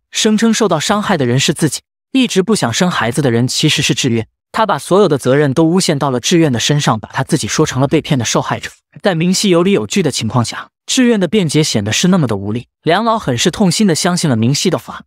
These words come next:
不料明熙此时还趁机向志愿泼去脏水，诬陷他之所以不愿生孩子，完全都是志愿的前男友在其中作梗。金大妈这才明白当初女婿为什么要去打刘局，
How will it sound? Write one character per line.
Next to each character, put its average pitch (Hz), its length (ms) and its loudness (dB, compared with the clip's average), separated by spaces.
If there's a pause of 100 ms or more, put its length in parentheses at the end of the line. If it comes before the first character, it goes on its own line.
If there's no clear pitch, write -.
(140)
不 180 120 2
料 226 120 4
明 170 180 -2
熙 233 180 0
此 - 200 -2
时 - 180 0
还 156 160 -2
趁 175 240 0
机 175 140 0
向 151 220 0
志 180 140 2
愿 147 120 2
泼 170 200 0
去 160 120 -2
脏 180 240 -2
水， 110 140 -2
诬 131 160 0
陷 147 160 0
他 139 140 -2
之 - 160 0
所 143 180 0
以 120 80 0
不 127 160 0
愿 147 100 2
生 135 160 -2
孩 117 220 -10
子， - 80 -20 (300)
完 196 180 0
全 180 220 0
都 214 120 0
是 202 140 -2
志 214 200 2
愿 185 120 2
的 135 80 0
前 135 240 -2
男 151 160 2
友 123 100 0
在 120 140 0
其 - 220 -4
中 143 120 2
作 147 200 0
梗。 - 100 -18 (260)
金 240 200 2
大 214 160 0
妈 214 160 2
这 208 160 2
才 160 160 0
明 147 160 2
白 156 100 0
当 165 180 -4
初 175 200 2
女 127 120 2
婿 170 200 0
为 185 120 6
什 123 140 0
么 127 80 2
要 147 100 2
去 139 160 -2
打 98 140 -6
刘 117 160 0
局， - 140 -12